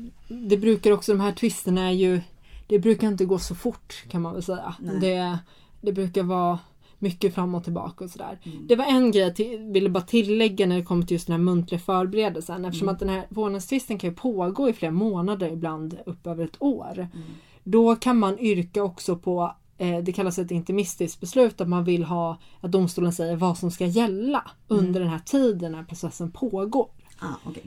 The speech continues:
Speaker 2: Mm.
Speaker 1: Så att man kan få det här mellansteget. Och ofta om man inte kan komma överens till slutet så brukar man kunna komma överens om vad som ska gälla fram tills domstolen fattar beslut.
Speaker 2: Mm.
Speaker 1: Så.
Speaker 2: Om då
Speaker 1: Eh.
Speaker 2: kanske boende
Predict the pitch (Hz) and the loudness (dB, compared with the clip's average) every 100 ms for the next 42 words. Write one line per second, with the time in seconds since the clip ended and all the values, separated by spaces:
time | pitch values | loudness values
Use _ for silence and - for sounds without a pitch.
0 | - 160 165 214 214 220 233 247 226 202 | -10 -6 2 2 4 4 4 6 6 6
1 | 175 196 196 175 175 175 247 196 156 - | 4 4 4 4 2 2 2 2 0 -8
2 | 170 494 190 - - - 226 226 - 247 | -10 -4 -4 -6 -14 0 0 0 0 4
3 | 226 220 220 - 247 254 233 196 180 165 | 4 4 0 0 0 2 2 2 0 -2
4 | 170 - - 175 269 277 208 - 175 175 | -4 -6 -6 -2 2 4 2 -4 -8 -8
5 | - 175 180 180 175 175 175 175 175 175 | -4 0 0 0 -2 0 -4 0 -2 0
6 | 165 165 165 170 170 165 170 - 175 170 | -2 -4 -4 -4 -2 -4 -6 -2 0 0
7 | 165 170 262 262 208 185 - 175 175 - | -2 0 4 4 4 0 -2 -4 -6 -8
8 | - 175 160 175 160 180 175 233 196 170 | -4 -4 -2 -4 -4 -6 -2 0 0 -2
9 | - - 185 185 175 151 131 - - - | -6 -12 -8 -6 -4 -6 -8 -14 -20 -10
10 | - 190 - _ - - 175 165 160 - | -6 -6 -8 _ -20 -14 -8 -4 -4 -6
11 | 143 139 143 139 139 139 - | -10 -12 -14 -14 -12 -12 -14